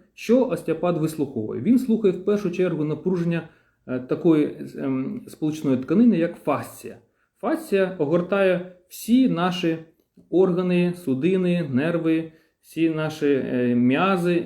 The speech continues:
І це як така, ем, система,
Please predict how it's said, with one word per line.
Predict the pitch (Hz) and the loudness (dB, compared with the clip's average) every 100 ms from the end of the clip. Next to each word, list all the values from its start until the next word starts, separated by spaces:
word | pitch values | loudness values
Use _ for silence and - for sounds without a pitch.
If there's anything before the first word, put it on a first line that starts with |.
| - - | -6 -12
І | 135 147 151 - - | 0 2 2 0 0
це | 190 | 0
як | 180 180 | 2 0
така, | - 160 165 165 160 _ _ _ | -4 -2 -2 -2 -6 _ _ _
ем, | 135 135 135 131 135 120 - 120 - | -6 -2 -2 -2 -4 -6 -10 -12 -12
система, | - 131 - 220 220 185 | -10 -6 2 6 6 4